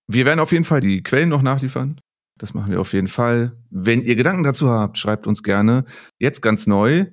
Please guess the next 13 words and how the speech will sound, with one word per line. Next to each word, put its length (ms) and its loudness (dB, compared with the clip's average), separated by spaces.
nicht 360 0
nur 340 4
über 600 2
schokolade 520 2
at 80 0
anna 160 0
koschinski 440 -4
punkt 160 -2
de, 200 -2
sondern 400 2
auch 220 -2
über 260 -6
Instagram. 560 -2